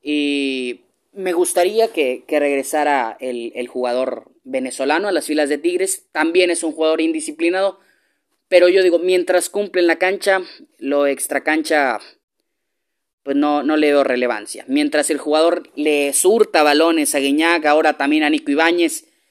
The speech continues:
me parece que, que va a servir y va a servir de mucho aquí en la Sultana del Norte. Otro de los partidos, ya dándole vuelta a los Tigres, ya lo que todos sabemos, fue el América León, que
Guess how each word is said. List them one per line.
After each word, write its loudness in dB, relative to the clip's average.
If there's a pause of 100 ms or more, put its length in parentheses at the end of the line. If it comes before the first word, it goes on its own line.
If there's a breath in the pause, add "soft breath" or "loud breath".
(520)
me -2
parece -2
que, -4 (340)
que -4
va 2
a -2
servir -2
y -4
va 2
a -6
servir -6
de 0
mucho -4 (320)
aquí -4
en -8
la -6
Sultana -6
del -8
Norte. -16 (500)
Otro 2
de 6
los 0
partidos, -2
ya 0
dándole 2
vuelta 0
a 2
los -4
Tigres, 0
ya 2
lo -2
que -8
todos -4
sabemos, 0 (440)
fue 2
el 4
América 2
León, 2
que 0